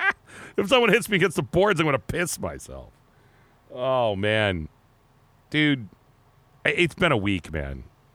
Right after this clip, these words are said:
I'm telling you. This, it, it, it has been, it just, it's straight up been a week. I, I don't even know. I, I, I don't even know how to get in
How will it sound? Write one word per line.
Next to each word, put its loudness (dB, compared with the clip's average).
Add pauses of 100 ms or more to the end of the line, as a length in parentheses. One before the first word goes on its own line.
(120)
I'm 0
telling -4
you. -12 (1080)
This, 2
it, -8 (280)
it, -8
it 0
has -2
been, 0 (1700)
it -14
just, -8
it's -8
straight 2
up 2
been 0
a 0
week. -4 (100)
I, 2
I 4
don't 2
even -2
know. 0 (1400)
I, -10 (160)
I, 4
I 6
don't 2
even -2
know 2
how 2
to -2
get -2
in 0